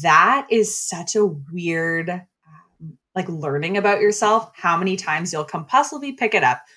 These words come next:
knowing that there's nothing there.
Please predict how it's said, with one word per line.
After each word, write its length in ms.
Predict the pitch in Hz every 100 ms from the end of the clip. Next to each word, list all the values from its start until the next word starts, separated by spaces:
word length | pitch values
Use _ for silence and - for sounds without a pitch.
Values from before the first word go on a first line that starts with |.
| _ _ -
knowing 580 | 185 185 226 214 160 160
that 180 | 160 -
there's 280 | 160 151
nothing 680 | 165 165 170 180 - 202 190
there. 580 | 151 151 131 92 180